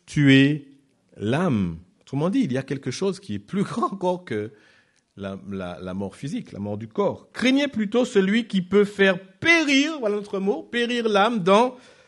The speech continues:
euh, périr, périr l'âme, pardon, et le corps dans la géhenne. »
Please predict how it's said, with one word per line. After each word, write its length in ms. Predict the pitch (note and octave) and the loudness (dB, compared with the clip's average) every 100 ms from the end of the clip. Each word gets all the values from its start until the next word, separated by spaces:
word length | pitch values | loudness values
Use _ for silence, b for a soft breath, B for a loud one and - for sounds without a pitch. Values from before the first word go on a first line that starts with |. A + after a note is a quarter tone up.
| b b b _ _ _ _ _ _ _ _ _ _ _ _ _ - | b b b _ _ _ _ _ _ _ _ _ _ _ _ _ -18
euh, 60 | F2+ _ | -18 _
périr, 260 | - G3 G#3+ | 4 4 6
périr 240 | F#3+ G#3+ | 6 8
l'âme, 180 | G3 G#3 | 8 6
pardon, 240 | F#3 D#3+ D3 | 2 2 4
et 100 | B3 | 6
le 120 | A3+ | 8
corps 440 | F#3+ - F3 F#3+ F#3 | 6 8 8 6 2
dans 220 | B2+ C#3+ | -2 0
la 400 | C3+ A#2+ C3 - _ _ _ - | 2 0 -2 -10 _ _ _ -14
géhenne. » 460 | G#2 A2+ F#2 A1 | -6 -6 -6 -10